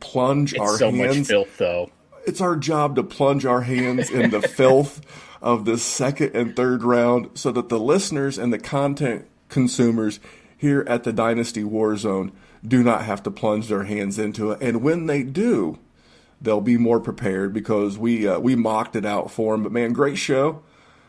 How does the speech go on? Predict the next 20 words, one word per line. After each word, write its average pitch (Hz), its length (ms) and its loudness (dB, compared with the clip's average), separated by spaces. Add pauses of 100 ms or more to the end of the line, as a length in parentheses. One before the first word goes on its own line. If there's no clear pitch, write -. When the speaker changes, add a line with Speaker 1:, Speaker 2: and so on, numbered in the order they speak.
(140)
Speaker 1:
Uh, 92 200 -6
glad 117 260 -4
we 165 100 -4
got 139 220 -4
this 147 180 -4
one 139 100 0
on 131 140 0
the 123 80 -4
books. 117 560 -2
And, 117 320 0
uh, 120 180 2
we'll 156 120 -2
be 160 100 -4
back 180 160 -4
next 190 220 -6
week. 233 200 -2 (920)
Speaker 2:
Yeah, 101 240 0
buddy. 233 840 2 (140)
Listen, 123 400 4
Speaker 1:
Uh, - 120 -6